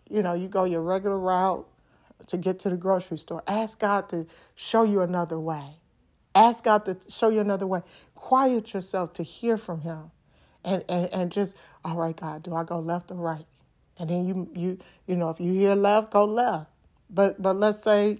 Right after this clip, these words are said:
you should have took a right. Then, then just know that wasn't the tone of <laughs> God's voice. <laughs> But, but, <coughs> but there's a way to learn the voice of God.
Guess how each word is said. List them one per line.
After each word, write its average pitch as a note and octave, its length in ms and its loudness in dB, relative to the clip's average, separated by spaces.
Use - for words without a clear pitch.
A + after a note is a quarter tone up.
you G3+ 160 -2
should A3 220 0
have G3 120 2
took G#3+ 180 2
a G3+ 60 0
right. G#3 360 -2
Then, F#3 300 -4
then F3+ 200 -2
just F#3 240 -4
know F3+ 400 0
that E3+ 460 -2
wasn't F3+ 260 2
the F3+ 80 0
tone F3+ 380 -2
of F3 120 -8
<laughs> - 0 -
God's - 520 4
voice. - 360 8
<laughs> - 80 8
But, D#4+ 160 8
but, C4 400 4
<coughs> - 680 6
but G#3 240 6
there's A#3+ 200 10
a G#3+ 80 0
way G3+ 440 2
to G3+ 100 2
learn G3+ 540 2
the G3 100 0
voice F3 340 -2
of F#3 180 -4
God. G#3 460 0